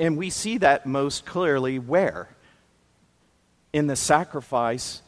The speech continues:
of Christ, God's ultimate act of love for us. Now, that doesn't mean that non-believers or un-, uh, uh,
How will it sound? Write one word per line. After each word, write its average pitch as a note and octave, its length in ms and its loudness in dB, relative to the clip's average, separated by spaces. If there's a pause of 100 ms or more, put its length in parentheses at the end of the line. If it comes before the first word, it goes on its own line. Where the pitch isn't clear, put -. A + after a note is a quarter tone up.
(340)
of B2 240 -4
Christ, - 720 -6 (400)
God's C3 320 2 (180)
ultimate D#3 560 -2
act A#2+ 300 -2
of G#2 160 -12
love A#2+ 300 0
for D#3 360 -4
us. - 380 -16 (2500)
Now, D#3+ 260 4 (200)
that B3 140 0
doesn't - 340 -2
mean F#3+ 260 0
that C#3 200 0
non-believers C3+ 1080 0
or A#2 140 -2
un-, B2+ 180 -4 (320)
uh, A#2 140 -6 (120)
uh, A2+ 140 -10